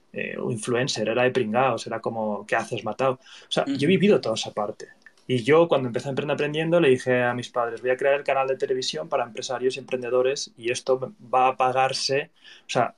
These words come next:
Speaker 1: mi jugada es a cinco o diez años vista". Em, y ahora todo el mundo quiere hacer vídeos en YouTube, todo el mundo quiere hacer shorts, todo el mundo quiere hacer TikToks, y es como, jolín, s-, s-, se ha cumplido la promesa, se ha disrupteado el sector de comunicación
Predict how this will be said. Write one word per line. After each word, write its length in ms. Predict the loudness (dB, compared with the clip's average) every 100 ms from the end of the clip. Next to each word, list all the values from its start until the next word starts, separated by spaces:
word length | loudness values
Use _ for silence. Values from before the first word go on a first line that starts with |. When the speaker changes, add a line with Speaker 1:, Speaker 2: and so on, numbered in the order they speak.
| -4
Speaker 1:
mi 120 | -2
jugada 380 | 4 6 6 4
es 100 | 0
a 100 | -2
cinco 260 | -4 0
o 20 | 2
diez 140 | 2
años 240 | -2 -6
vista". 400 | -6 -6 -8 -10 -14 _ _ _ _ _
Em, 600 | 2 2 2 -2 -2 -4 -16 _ -6
y 120 | 2
ahora 320 | 4 4 2
todo 180 | 2 4
el 80 | 4
mundo 320 | 4 0 0
quiere 180 | 0 0
hacer 220 | 0 -2
vídeos 200 | -2 -2
en 60 | -2
YouTube, 360 | -2 4 6 6
todo 120 | 0
el 60 |
mundo 200 | 0 -2
quiere 160 | 0 0
hacer 160 | 0 -6
shorts, 340 | 0 0 0
todo 100 | -6
el 40 |
mundo 160 | -8 -10
quiere 140 | -10
hacer 180 | -8 -8
TikToks, 600 | 0 0 2 -2 -2 -8 _ _ -20 _ -4
y 60 |
es 100 | -2
como, 380 | 0 0 0 -4 _ _ _ _ _ _ _ -8
jolín, 380 | 0 4 2 0 -12 -10
s-, 200 | -10 -8
s-, 200 | -8 -8
se 160 | -4 -2
ha 80 | 0
cumplido 340 | 0 2 4
la 100 | 4
promesa, 400 | 2 -2 -2 -2
se 140 | -2 -2
ha 40 |
disrupteado 600 | -2 -2 -2 2 2 4
el 160 | 0 -2
sector 360 | -6 -4 -2
de 80 | -2
comunicación 680 | -2 -4 -4 -4 -2 -2 -2